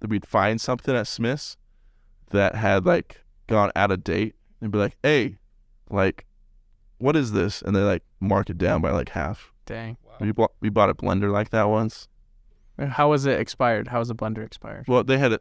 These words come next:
Speaker 1: they had a sale on it, but like, "Oh, like, get it for ten bucks or something." And you're like, "Why is it still here? Like, it's," they're like, "Oh, you can still have it." No, oh, and we got carrots. We got, like, I don't know why we buy, like, twenty pounds of frozen carrots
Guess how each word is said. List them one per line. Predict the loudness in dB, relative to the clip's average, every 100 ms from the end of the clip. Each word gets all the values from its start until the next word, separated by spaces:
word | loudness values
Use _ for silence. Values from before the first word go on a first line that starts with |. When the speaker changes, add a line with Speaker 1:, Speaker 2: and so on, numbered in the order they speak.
| 0
Speaker 1:
they | 2
had | 2
a | 0
sale | 0 2 4
on | 2 0
it, | -2 -4
but | -6
like, | -4 0
"Oh, | 2 4 2
like, | 2 0 -4 -8
get | 2 2
it |
for | 2 -2
ten | 0 2
bucks | 4 4 2 -8
or | -4
something." | -4 -2 -4 -4 -8 _ _ _ _ _ -20 -6
And | 0
you're | 2
like, | 2
"Why | 2 4
is | 4 2
it | -2
still | 0 0
here? | 2 2 2 2
Like, | -2 -6 -10
it's," | -12 -10 -14 -18 _ _ _ _ _ _ _
they're | -12
like, | -4 0
"Oh, |
you | 0
can | -2
still | -2
have | -2 -4
it." | -6 -2
No, | -2 2
oh, | 2 4
and | 2 2
we |
got | 2 0
carrots. | 0 0 0 0 0
We |
got, | 2 4
like, | 2 2
I |
don't | 2
know | 2
why | 2 2
we | 4
buy, | 4
like, | 4 2
twenty | -2 -2
pounds | 0 2 2 0
of | -6
frozen | -4 0 0 -2
carrots | -4 -4 -4 -8 -18